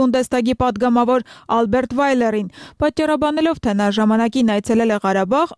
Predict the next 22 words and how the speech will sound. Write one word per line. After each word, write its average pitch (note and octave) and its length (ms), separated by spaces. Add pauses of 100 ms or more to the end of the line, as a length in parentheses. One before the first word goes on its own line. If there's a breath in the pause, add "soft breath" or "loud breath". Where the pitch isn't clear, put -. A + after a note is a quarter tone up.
(100)
առանց G#3+ 400
Բաքվի F3+ 280 (120)
թույլտվության։ F3+ 640 (460 loud breath)
Ադրբեջանի F#3+ 580
այս - 120
քայլը D4 300
մեծ C4 200
աղմուկ D4+ 240
է G3+ 80
բարձրացրել G3 640
Գերմանիայում։ G3 540 (100)
Որևէ B3 300 (100)
բանի C4+ 240
հետ C#4+ 140 (120)
չհամեմատվող G#3+ 680
վիրավորանք B3 560
է, A3+ 80
երբ F#3+ 240
բռնապետական G#3+ 720
վարչակազմը A#3+ 600 (340 loud breath)
հրավիրում C#4+ 440
է C4 40